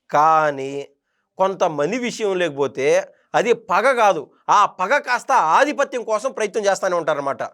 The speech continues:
అందులో మొదటి కోవలోకి వచ్చేటువంటి వ్యక్తే సాక్షాత్తు వైఎస్ జగన్మోహన్ రెడ్డి గారు. అసలు జరిగినటువంటి విషయం ఏంటంటే,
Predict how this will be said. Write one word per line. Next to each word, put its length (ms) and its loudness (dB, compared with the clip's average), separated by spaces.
అందులో 420 2
మొదటి 400 -2
కోవలోకి 440 2
వచ్చేటువంటి 520 -6
వ్యక్తే 640 0
సాక్షాత్తు 680 0
వైఎస్ 500 -2
జగన్మోహన్ 560 0
రెడ్డి 180 -8
గారు. 640 -6
అసలు 220 -2
జరిగినటువంటి 540 0
విషయం 260 -8
ఏంటంటే, 520 -4